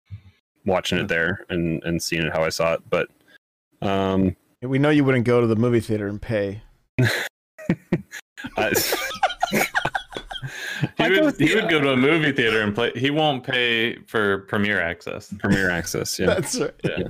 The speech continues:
Speaker 3: That's right.
Speaker 2: Uh, he'll do a movie theater, and he'll, he'll pay, he'll pay
Speaker 1: Uh,
Speaker 2: Amazon
Speaker 1: eight, eight dollars for
Speaker 2: Prime.
Speaker 1: popcorn and all that kind of stuff. Yeah. <laughs>
Speaker 3: Yeah. It's for
Speaker 1: But,
Speaker 3: the
Speaker 1: uh,
Speaker 3: experience.
Speaker 1: uh, the,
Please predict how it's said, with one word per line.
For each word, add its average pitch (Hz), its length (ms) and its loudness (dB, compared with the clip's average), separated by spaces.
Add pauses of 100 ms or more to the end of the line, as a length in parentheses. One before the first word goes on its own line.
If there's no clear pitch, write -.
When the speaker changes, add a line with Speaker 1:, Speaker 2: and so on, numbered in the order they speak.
(120)
Speaker 3:
That's - 400 -4
right. 143 180 -8
Speaker 2:
Uh, 101 300 0
he'll 123 300 -2
do 123 240 2
a 101 40 0
movie 92 240 0
theater, 87 320 -4
and 131 220 0
he'll, 110 240 0 (120)
he'll 113 200 2
pay, 104 760 0 (500)
he'll 107 160 -2
pay 107 180 0
Speaker 1:
Uh, 110 320 4
Speaker 2:
Amazon 117 100 0
Speaker 1:
eight, 120 180 2 (140)
eight 123 160 2
dollars 123 300 4
for 104 80 0
Speaker 2:
Prime. 92 140 0
Speaker 1:
popcorn 123 500 2
and 101 220 4
all 104 120 4
that 107 140 4
kind 113 140 0
of 110 40 2
stuff. - 160 -2
Yeah. 208 1600 0 (160)
<laughs> 208 100 0
Speaker 3:
Yeah. 120 280 -2 (420)
It's 226 440 -2
for - 60 -8
Speaker 1:
But, 131 220 6
Speaker 3:
the - 140 6
Speaker 1:
uh, - 20 6
Speaker 3:
experience. 123 680 4
Speaker 1:
uh, 127 40 4
the, 117 240 2